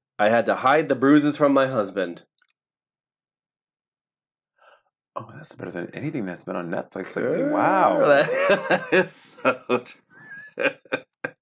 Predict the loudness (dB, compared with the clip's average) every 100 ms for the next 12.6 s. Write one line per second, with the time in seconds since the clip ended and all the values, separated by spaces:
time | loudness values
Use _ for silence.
0 | _ -18 -14 -10 -10 -10 -10 -10 -10 -12
1 | -18 -20 _ _ _ -18 -14 -12 -14 -18
2 | _ -2 0 0 2 4 2 0 -4 -2
3 | 0 -2 -4 -10 -20 _ _ _ -2 -2
4 | -4 -2 -2 -2 -2 -4 0 2 4 4
5 | 0 -6 -4 -4 -2 -6 -4 -6 -4 -2
6 | -2 -2 -4 -2 2 4 4 2 0 -4
7 | -2 -2 -2 -2 -2 2 2 2 -2 -14
8 | -14 _ _ _ _ _ _ _ _ _
9 | _ _ _ _ _ _ _ _ _ _
10 | _ _ _ -20 -20 -20 _ -2 0 2
11 | 2 2 0 0 0 0 -2 -4 -8 -8
12 | -8 -6 -6 -8 -12 -18